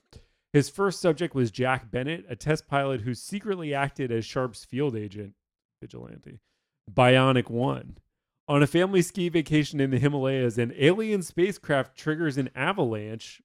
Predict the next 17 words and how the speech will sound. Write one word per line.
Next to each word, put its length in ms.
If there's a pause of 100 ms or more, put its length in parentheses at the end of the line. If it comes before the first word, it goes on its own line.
rude, 360 (400)
that 200
buries 480
the 100
entire 400
family, 580
exposing 520
them 160
to 220
unusual 600
radiation 720
of 180
a 60
mysterious 580
buried 340
object. 520 (440)
Jack 280